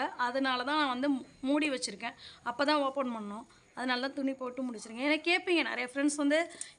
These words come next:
ஹிந்து சகோதரர்கள், இஸ்லாமிய சகோதரர்கள்லாம் பார்ப்பீங்க. அவங்க தெரியாதவங்க தெரிஞ்சுக்கிறதுக்காக தான் இதை நான் சொல்றேன். இது வந்து ஏஞ்சல் எதுக்காக கட்டுறேன்னா, நான் போன வீடியோலேயே சொல்லியிருப்பேன்.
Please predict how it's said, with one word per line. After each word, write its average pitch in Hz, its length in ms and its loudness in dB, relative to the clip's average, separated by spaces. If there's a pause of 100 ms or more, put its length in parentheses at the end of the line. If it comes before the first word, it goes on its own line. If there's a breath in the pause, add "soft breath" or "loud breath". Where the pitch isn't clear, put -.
ஹிந்து 285 220 4
சகோதரர்கள், 254 760 0
இஸ்லாமிய 277 500 2
சகோதரர்கள்லாம் 240 640 -6
பார்ப்பீங்க. 226 340 -10 (440 loud breath)
அவங்க 269 300 0
தெரியாதவங்க 320 500 2 (100)
தெரிஞ்சுக்கிறதுக்காக 269 840 -6
தான் 269 140 -2
இதை 226 100 -10
நான் 196 260 -12
சொல்றேன். 214 340 -10 (340 loud breath)
இது 269 220 2
வந்து 302 160 4
ஏஞ்சல் 294 640 4
எதுக்காக 277 480 0
கட்டுறேன்னா, 240 380 -6 (100)
நான் - 180 -4
போன 226 180 -10
வீடியோலேயே 294 440 -2 (300)
சொல்லியிருப்பேன். 269 480 -4